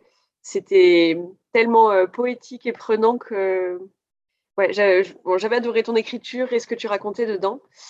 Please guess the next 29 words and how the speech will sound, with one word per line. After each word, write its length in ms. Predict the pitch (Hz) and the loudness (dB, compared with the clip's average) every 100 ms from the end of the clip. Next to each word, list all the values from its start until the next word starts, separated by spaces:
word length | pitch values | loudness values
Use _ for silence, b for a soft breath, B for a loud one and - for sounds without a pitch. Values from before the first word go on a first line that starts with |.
| B B B 196 | B B B -20
Euh, 60 | |
c'était 380 | 185 - 180 202 | -20 -20 -16 -12
pas 100 | 226 | -10
toujours 240 | 233 - - | -10 -12 -4
facile. 400 | 196 196 - 269 466 _ _ _ _ _ - 226 | -4 -2 -10 -6 -6 _ _ _ _ _ -6 0
Euh, 220 | 214 214 214 214 208 202 226 | 2 0 -4 -8 -10 -12 -8
donc, 260 | 214 220 | -4 -2
dans 140 | 240 269 | -2 -4
ce 160 | - | -6
livre, 360 | 240 220 277 294 | -8 -6 -10 -12
tu 320 | - - 269 | -16 -18 -10
racontes, 560 | 277 214 - 247 269 254 | -4 -4 -4 -8 -6 -6
en 80 | 196 | -6
fait, 340 | - 240 - | -4 -8 -10
comment 300 | - 220 226 | -6 -2 -2
t'as 120 | 233 214 | -4 -8
pu 100 | - | -6
te 100 | 220 | -8
perdre 260 | 233 254 | -4 -4
dans 60 | 240 | 0
les 120 | 190 | -2
premiers 320 | 185 233 220 208 | -2 -8 -6 -6
mois, 400 | 208 214 226 214 | -2 0 0 0
euh, 600 | 185 180 175 175 185 - - - _ | -2 -2 -6 -8 -10 -14 -16 -20 _
qui 100 | 220 | -12
ont 60 | 202 | -10
suivi 260 | - 214 | -12 -14
ton 160 | 233 208 | -8 -6
accouchement, 580 | 185 185 180 208 175 | -6 -8 -12 -8 -8